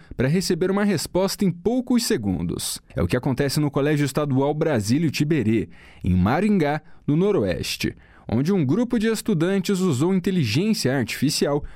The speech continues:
para desenvolver uma ação pioneira na rede estadual. Implantaram um chatbot, nome dado a programas de computador que simulam conversas humanas, diretamente no perfil da escola na rede social. Também por meio de I A,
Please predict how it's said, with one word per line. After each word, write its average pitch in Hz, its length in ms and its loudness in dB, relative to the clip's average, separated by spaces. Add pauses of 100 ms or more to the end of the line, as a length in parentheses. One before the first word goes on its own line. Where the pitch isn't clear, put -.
para 101 180 0
desenvolver 139 540 0
uma 175 160 2
ação 165 300 0
pioneira 175 680 2
na 185 140 0
rede 160 320 2
estadual. 139 680 0 (320)
Implantaram 156 920 0
um 104 60 0
chatbot, 160 800 0 (300)
nome 90 300 2
dado 104 340 0
a 85 40 -4
programas 104 580 0
de 104 180 0
computador 147 640 0
que - 100 -2
simulam 110 520 0
conversas 107 560 0
humanas, 135 560 0
diretamente 214 720 0
no 208 100 2
perfil 202 400 0
da 202 100 2
escola 170 460 0
na 180 160 0
rede 170 460 0
social. 117 640 -2 (640)
Também 85 520 2
por 82 220 -2
meio 87 340 2
de 113 280 0
I 151 80 2
A, 117 200 0